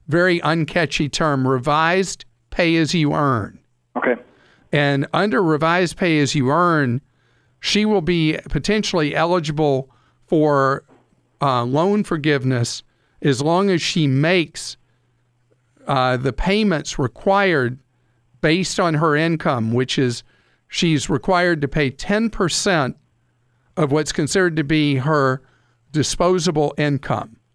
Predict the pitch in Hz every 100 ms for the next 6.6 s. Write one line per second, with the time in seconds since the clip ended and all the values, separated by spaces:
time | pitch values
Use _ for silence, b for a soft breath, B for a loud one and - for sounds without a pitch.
0 | _ - 110 - - 160 139 - 208 254
1 | 208 175 170 147 139 156 151 127 143 180
2 | 151 120 113 - _ _ _ _ _ -
3 | 156 143 175 165 156 147 - - 147 156
4 | 180 156 160 143 180 143 127 185 175 160
5 | 147 120 - b b b - 156 - 165
6 | 175 - 180 151 143 139